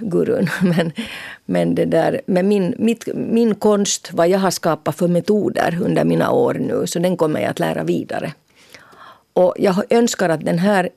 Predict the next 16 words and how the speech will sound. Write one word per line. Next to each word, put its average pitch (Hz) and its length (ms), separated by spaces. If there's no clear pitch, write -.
liksom, 165 440
det 185 80
här 208 80
projektet 196 480
ska - 140
vara 165 180
det 165 100
generösa 175 640
projektet. - 680
Och - 260
det 202 80
har 214 100
jag 170 140
sagt - 280
åt 165 140
alla, 165 360